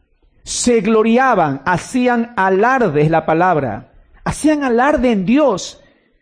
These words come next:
Hacían alarde de que conocían su voluntad como judíos. La pregunta es, ¿está mal esto acaso?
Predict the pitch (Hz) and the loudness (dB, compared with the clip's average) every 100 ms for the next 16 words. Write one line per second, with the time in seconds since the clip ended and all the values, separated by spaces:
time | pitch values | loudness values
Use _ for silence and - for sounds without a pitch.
0 | _ _ _ _ _ _ 180 - 302 294 | _ _ _ _ _ _ -4 0 0 2
1 | 247 285 311 277 247 190 180 208 190 - | 2 2 2 2 2 -2 -2 -2 -2 0
2 | 254 277 262 - 233 208 196 185 175 156 | 0 0 -2 0 2 2 2 0 -2 -2
3 | 196 202 196 - - _ _ _ 185 170 | 0 2 0 -4 -20 _ _ _ -2 0
4 | 151 160 196 262 123 - - _ _ _ | 0 0 2 0 -2 -8 -18 _ _ _
5 | _ _ _ _ _ _ _ - 160 165 | _ _ _ _ _ _ _ -6 -2 0
6 | 160 285 - 185 175 202 - - _ _ | 0 0 0 2 2 0 -4 -20 _ _
7 | 156 - - 180 190 160 185 185 135 123 | -6 -4 -2 0 0 0 0 0 -2 -4
8 | - 160 - 117 - 349 | -2 -2 -2 -6 -6 -10